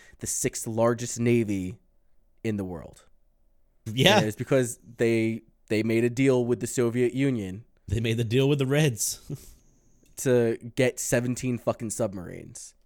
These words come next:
Speaker 1: And the question came, like, didn't they sell an F fourteen or an F-,
Speaker 2: I think it was
Speaker 1: and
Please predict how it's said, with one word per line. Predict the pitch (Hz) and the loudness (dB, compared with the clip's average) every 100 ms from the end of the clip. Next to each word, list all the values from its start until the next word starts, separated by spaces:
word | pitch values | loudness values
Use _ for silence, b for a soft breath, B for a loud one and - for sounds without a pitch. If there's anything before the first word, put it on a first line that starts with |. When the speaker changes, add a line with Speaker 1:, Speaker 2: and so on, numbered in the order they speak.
| - | -12
Speaker 1:
And | 95 92 95 82 | -10 -8 -10 -14
the | - | -16
question | - 113 - 107 | -4 -4 -4 -8
came, | 117 107 | -8 -6
like, | 104 - | -8 -6
didn't | 143 185 | -6 0
they | 190 | 0
sell | - 180 165 | 0 2 2
an | - | 2
F | 156 - | 0 -2
fourteen | - 156 - 143 160 | -4 -4 -2 -4 -2
or | 156 117 | -2 -2
an | 110 | -2
F-, | 123 | -4
Speaker 2:
I | - - _ _ - | -6 -16 _ _ -8
think | 113 | -4
it | |
was | 98 | -4
Speaker 1:
and | 147 | -4